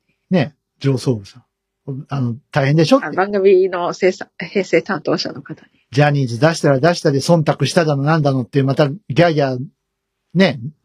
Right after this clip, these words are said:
Speaker 1: ネット民とかがうるさいから。<laughs> 大変でしょって。
Speaker 2: なんかね、ジャニーズのあの忖度って結構、
Speaker 1: うん。
Speaker 2: ね、なんか年を追うごとに向こ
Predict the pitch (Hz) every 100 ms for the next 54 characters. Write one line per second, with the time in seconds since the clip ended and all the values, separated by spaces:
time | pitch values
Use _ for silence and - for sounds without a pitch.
0 | _ _ _ - 131 139 156 139 123 113
1 | 120 123 113 110 - 143 160 151 - 165
2 | _ _ _ _ _ - - 143 - 147
3 | - - - _ - - _ _ _ _
4 | _ - 131 175 190 302 _ 147 _ _
5 | _ _ _ _ _ _ _ _ _ _
6 | _ _ _ - 220 - - 190 - -
7 | - - 269 285 247 - 143 - - 214
8 | - 160 - - - - 208 - - -
9 | - 110 101 95 _ - 180 - _ _
10 | _ - _ _ _ _ - 233 185 214
11 | 330 226 180 185 196 151 147 156